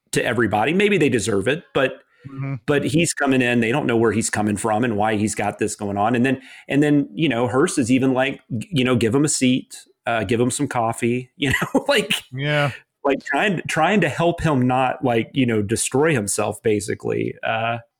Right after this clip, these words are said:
Speaker 1: you know,
Speaker 2: Yeah,
Speaker 1: it's just,
Speaker 2: from
Speaker 1: it's, it's a great scene. It, it, there's, there's a lot of really good scenes in this movie. <laughs>
Speaker 2: Mm-hmm.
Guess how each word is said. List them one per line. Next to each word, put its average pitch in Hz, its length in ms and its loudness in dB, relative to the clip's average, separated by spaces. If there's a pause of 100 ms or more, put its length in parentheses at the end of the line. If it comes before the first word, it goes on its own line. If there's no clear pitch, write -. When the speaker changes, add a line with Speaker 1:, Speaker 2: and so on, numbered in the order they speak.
Speaker 1:
you 113 120 0
know, 113 80 2
Speaker 2:
Yeah, 117 60 2
Speaker 1:
it's - 140 -4
just, 165 160 -2
Speaker 2:
from - 80 2
Speaker 1:
it's, 123 160 -2
it's - 220 0
a 147 60 0
great 135 280 2
scene. 117 480 0
It, 143 180 2
it, 135 280 2
there's, 214 220 2
there's 233 240 0
a 220 40 4
lot 156 220 4
of 123 80 4
really 127 260 4
good 110 300 0
scenes 107 360 0
in 104 100 0
this 101 180 -4
movie. 104 440 0
<laughs> 208 180 -4 (240)
Speaker 2:
Mm-hmm. 180 340 0